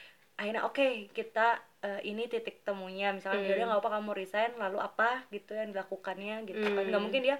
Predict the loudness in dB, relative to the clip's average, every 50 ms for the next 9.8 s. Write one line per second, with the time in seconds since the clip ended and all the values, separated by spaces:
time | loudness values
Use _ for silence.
0 | -4 -12 -14 -14 -14 -14 -16 -12 -2 2 2 4 4 4 4 6 6 8 6 6
1 | 6 4 0 2 2 4 8 8 8 8 8 6 4 4 4 4 4 2 2 2
2 | -2 -8 -12 -10 -8 -6 -6 -4 -4 -2 -2 2 4 6 6 6 4 0 -2 -6
3 | -10 -12 -12 -12 -12 -10 -8 -8 -8 -6 -6 -8 -10 -12 -10 -12 -6 2 8 8
4 | 10 12 12 10 12 12 12 10 12 10 10 10 8 10 8 12 12 12 12 12
5 | 12 8 8 8 8 8 6 10 10 10 10 10 12 12 12 12 12 12 12 10
6 | 10 12 12 12 12 12 12 12 12 12 12 12 12 12 12 8 4 4 6 8
7 | 6 6 6 6 6 6 8 8 8 6 6 6 6 6 4 2 2 2 -2 -2
8 | -8 -6 -4 -4 -4 -4 -6 -10 -12 -14 -16 -20 -20 _ _ -20 -20 _ -10 -8
9 | -4 -4 -4 -4 -4 -4 -8 -4 6 6 8 8 8 4 4